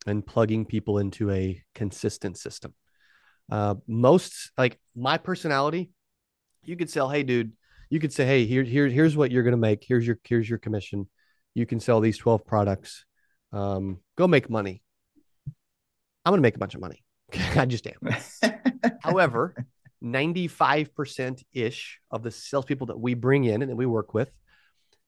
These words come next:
Speaker 1: it would never fly. Like, they would be gone in seven days, t-, two weeks, three weeks. Like, they're just never gonna make it. So if you think about it, if, if,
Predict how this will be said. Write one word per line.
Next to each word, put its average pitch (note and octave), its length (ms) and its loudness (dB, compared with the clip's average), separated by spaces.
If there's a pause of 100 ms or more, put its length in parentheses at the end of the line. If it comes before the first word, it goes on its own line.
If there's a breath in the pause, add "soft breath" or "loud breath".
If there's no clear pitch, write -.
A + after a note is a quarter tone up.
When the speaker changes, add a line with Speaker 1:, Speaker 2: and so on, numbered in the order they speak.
(140)
Speaker 1:
it E3 60 -2
would D#3+ 180 0
never D3+ 320 2
fly. C#3 460 -6 (100)
Like, A2+ 280 -6
they C#3 160 0
would B2+ 240 -2
be B2+ 120 -2
gone B2+ 300 -2
in A#2 220 -4
seven B2 320 -4
days, A#2 460 -4
t-, - 200 -10
two C3 180 -2
weeks, A#2 360 0
three C3 180 -2
weeks. A#2+ 260 -2
Like, A#2 180 -4
they're C3+ 120 2
just C3 240 -8
never C3 180 0
gonna A#2 140 -4
make A2+ 200 -6
it. - 120 -16
So - 100 -6
if B2 80 -6
you A#2+ 60 -4
think F3+ 220 -2
about A#2+ 200 2
it, A2+ 80 -4
if, A#2+ 100 -12
if, C3 140 -10